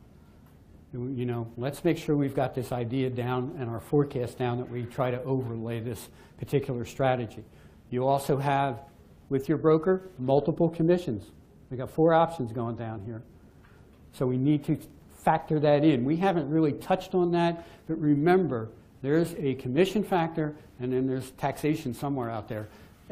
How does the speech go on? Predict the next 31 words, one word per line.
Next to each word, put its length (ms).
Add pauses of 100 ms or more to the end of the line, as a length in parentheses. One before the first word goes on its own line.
(140)
as 220
an 140
issue 460 (380)
that 180
you 80
need 400
to 400 (240)
kind 240
of 180 (840)
have 200
a, 60 (920)
have 320
part 240
of 100
your 120
plan. 360 (580)
Have 460
that 260
thought 240
process 520
in 120
there, 140
particularly 580
the 100
commissions. 500
That 180
directly 540
impacts 420
your 80
bottom 320
line. 220